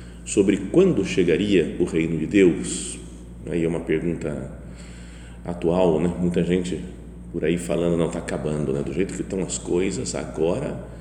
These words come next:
Jesus tá voltando, né? Não pode demorar muito mais, né?" Mas é uma, uma dúvida sempre que a gente pode ter, né? Como é que, como é que é isso daí, né? Como é que vem o reino de Deus?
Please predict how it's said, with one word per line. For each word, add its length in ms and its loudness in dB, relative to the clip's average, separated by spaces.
Jesus 300 0
tá 140 2
voltando, 580 2
né? 160 2
Não 80 -2
pode 260 0
demorar 440 2
muito 320 -2
mais, 480 -2
né?" 80 -10
Mas 500 0
é 60 2
uma, 180 0
uma 160 -4
dúvida 400 4
sempre 320 0
que 100 -4
a 40 -2
gente 200 -4
pode 280 -2
ter, 360 2
né? 60 0
Como 180 -4
é 40 0
que, 260 -2
como 180 -6
é 60 -4
que 120 -6
é 60 2
isso 300 -4
daí, 180 -4
né? 160 -6
Como 100 -2
é 60 -2
que 140 -4
vem 240 0
o 100 -2
reino 220 -4
de 100 -8
Deus? 560 2